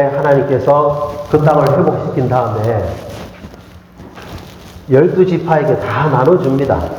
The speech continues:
여기 단에서부터 여기 갓까지 모든 땅을 할당해 준 다음에 이 땅 중에서 한 부분을 하나님께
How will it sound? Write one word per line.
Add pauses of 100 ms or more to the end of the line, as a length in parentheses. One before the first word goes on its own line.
(3250)
여기
단에서부터 (360)
여기
갓까지 (640)
모든
땅을
할당해
준
다음에 (520)
이
땅
중에서
한
부분을
하나님께